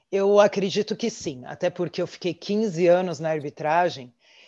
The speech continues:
e a gente via mulheres competentes, né? A gente via mulheres com capacidade pra poder estar numa Copa do Mundo.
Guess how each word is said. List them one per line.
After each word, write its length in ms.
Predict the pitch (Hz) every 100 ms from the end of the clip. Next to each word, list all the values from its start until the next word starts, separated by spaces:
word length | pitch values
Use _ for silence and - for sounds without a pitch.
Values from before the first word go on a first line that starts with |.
| _ _ -
e 220 | 175 180
a 80 | 180
gente 320 | 170 180 -
via 260 | 127 180 156
mulheres 460 | 156 151 143 139
competentes, 800 | - 127 147 - 120 95 - 147
né? 260 | 139 139 139
A 20 |
gente 300 | 143 139 -
via 180 | 156 143
mulheres 500 | 160 156 147 170 165
com 200 | - 165
capacidade 1200 | - 165 - 165 - 185 135 160 165 180 - 202 - - _
pra 120 | - 180
poder 460 | 185 170 151 208 240
estar 540 | 214 - 208 196 202
numa 300 | 202 196 185
Copa 500 | - 185 185 185 170
do 140 | 165
Mundo. 500 | 180 165 147 139 117